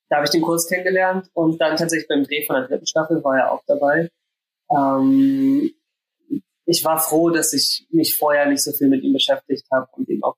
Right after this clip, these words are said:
vor der Produktion noch nicht kennengelernt habe, weil, äh, weil Moritz dann deutlich langweiliger geworden wäre. <laughs> Also weil's wirklich,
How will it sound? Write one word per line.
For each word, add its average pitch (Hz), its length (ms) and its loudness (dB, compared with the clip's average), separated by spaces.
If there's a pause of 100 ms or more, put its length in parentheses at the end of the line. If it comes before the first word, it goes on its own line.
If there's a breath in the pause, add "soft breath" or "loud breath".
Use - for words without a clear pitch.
vor 139 320 0
der 131 160 -2
Produktion 131 400 -4
noch 131 120 2
nicht 131 200 -2
kennengelernt 131 500 0
habe, 131 220 -4
weil, 135 500 0
äh, - 1900 -6
weil 135 200 0
Moritz 139 280 2
dann 139 140 0
deutlich 143 280 0
langweiliger 135 540 -2
geworden 131 400 -4
wäre. 131 160 0
<laughs> - 80 -2 (760 loud breath)
Also 151 280 0
weil's 147 340 -2
wirklich, 151 300 0